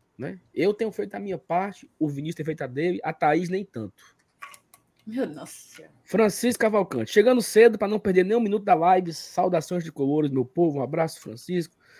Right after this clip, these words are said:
Speaker 1: Natanael, Arrocha, Arrocha, gol do Pedro. Seu Evanilson, faça aí a coreografia do Arrocha, Arrocha,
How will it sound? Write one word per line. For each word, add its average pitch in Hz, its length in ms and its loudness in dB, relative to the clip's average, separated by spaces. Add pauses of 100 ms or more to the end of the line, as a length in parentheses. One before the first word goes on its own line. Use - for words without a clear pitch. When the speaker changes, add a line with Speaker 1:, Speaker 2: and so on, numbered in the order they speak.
(260)
Speaker 1:
Natanael, 190 680 4
Arrocha, 175 500 4
Arrocha, 160 480 2
gol 156 240 4
do 180 120 2
Pedro. 180 280 -2
Seu - 140 4
Evanilson, 233 360 4
faça 233 280 0
aí 202 60 0
a 180 40 -2
coreografia 165 560 4
do 147 140 4
Arrocha, 151 400 4
Arrocha, 147 420 0